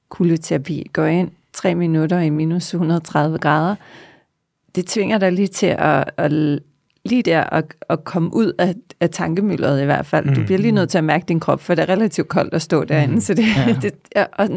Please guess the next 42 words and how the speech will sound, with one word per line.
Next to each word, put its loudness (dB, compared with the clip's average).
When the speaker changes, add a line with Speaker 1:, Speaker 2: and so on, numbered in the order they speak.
Speaker 1:
og 2
når 2
du 2
kommer 0
ud, 0
så -2
får 2
du 2
lige 0
præcis, -2
som -4
du -12
beskriver, -2
faktisk 0
den -4
her -2
eufori. 0
Du -8
får -4
de -2
her 4
Speaker 2:
Mm. -2
Speaker 1:
endorfiner, 2
og 0
yes, -2
jeg 0
klarede 0
det, -2
men 0
du -4
får -2
faktisk 0
også 0
lidt 0
en, -2
og -2
rent 0
mentalt -4
lidt -2
den -2
der 2
lethed, -2